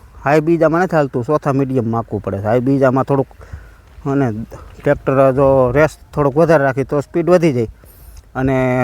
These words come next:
ગતિ ધીમી રાખી રેસ, ટૂંકમાં દસ રાખીને તો ટ્રેક્ટર થોડુંક દબાય, એટલે ચોથા મીડિયમમાં હાલે અત્યારે. અત્યાર સુધી હું આંકતો હતો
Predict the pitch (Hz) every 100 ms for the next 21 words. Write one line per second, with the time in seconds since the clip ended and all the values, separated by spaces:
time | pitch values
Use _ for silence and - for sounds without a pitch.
0 | 120 113 - 147 127 143 160 135 165 170
1 | 143 131 113 - - - - - - -
2 | 131 123 - - _ - - 131 120 127
3 | 156 - 165 180 160 131 143 147 143 143
4 | 127 - - - - 147 - 131 143 127
5 | 151 147 113 - - - - - - 123
6 | 131 123 - - - 165 151 131 143 139
7 | 131 160 185 - - - - - - 127
8 | 127 110 104 113 95 - - - - -
9 | - 175 233 240 208 226 220 220 202 190
10 | 226 202 165 170 160 208